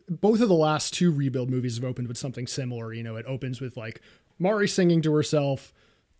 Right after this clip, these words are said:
very weird, disorienting fight against a C G enemy that we've never seen before in a location that we've never been in before,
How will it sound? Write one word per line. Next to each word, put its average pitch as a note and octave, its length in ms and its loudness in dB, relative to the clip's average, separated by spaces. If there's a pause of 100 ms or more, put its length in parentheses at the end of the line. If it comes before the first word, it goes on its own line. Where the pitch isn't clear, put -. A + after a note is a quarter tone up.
very E3+ 400 4
weird, C#3+ 560 0
disorienting C#3+ 880 0
fight C#3 260 -2
against C3+ 300 -6
a C#3 60 -6
C C3+ 220 -4
G C3+ 240 -4
enemy B2+ 280 -4
that B2+ 120 -8
we've B2+ 160 -6
never B2 240 -8
seen B2 280 -6
before B2 380 -6
in A#2 80 -8
a A#2+ 40 -8
location A#2+ 560 -8
that A#2+ 100 -10
we've A#2+ 160 -10
never A#2 180 -10
been B2 240 -6
in A#2 140 -6
before, A2 580 -10